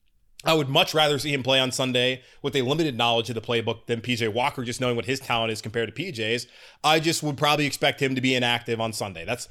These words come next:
that's my expectation. We'll see. Hopefully he plays,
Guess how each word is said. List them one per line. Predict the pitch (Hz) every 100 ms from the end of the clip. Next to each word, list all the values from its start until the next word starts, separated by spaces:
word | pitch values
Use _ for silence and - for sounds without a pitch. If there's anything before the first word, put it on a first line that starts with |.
| -
that's | 175 175
my | 165
expectation. | 147 - 131 123 104 95
We'll | 110 190
see. | - 208 262 311 - _ _ _ _ _ _ _ -
Hopefully | 214 262 226
he |
plays, | 180 214 240 262 240